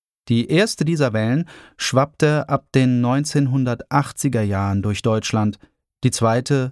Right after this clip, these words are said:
begann zweitausendzehn durch Fälle wie der Odenwaldschule, die letzte türmte sich durch diverse Missbrauchskomplexe wie Lüttke,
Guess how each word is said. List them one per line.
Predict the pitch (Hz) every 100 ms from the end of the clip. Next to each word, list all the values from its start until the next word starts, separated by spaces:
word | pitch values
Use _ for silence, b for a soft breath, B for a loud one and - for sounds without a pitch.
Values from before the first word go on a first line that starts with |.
| -
begann | 127 117 110 110
zweitausendzehn | - 117 113 117 110 104 107 - 143 131 104 98 -
durch | 110 98 -
Fälle | 123 123 117 113 101
wie | 107
der | 104 98 98
Odenwaldschule, | 131 127 117 98 104 - 120 113 107 b b b _ _ -
die |
letzte | 117 156 - - 110 131 - _ _
türmte | - 139 139 135
sich | 117 123 -
durch | - 107 101
diverse | - 113 104 107 113 117
Missbrauchskomplexe | 110 117 - 104 101 101 - 113 98 110 110 - 110 B B B
wie | - 107
Lüttke, | 123 131 - 113 104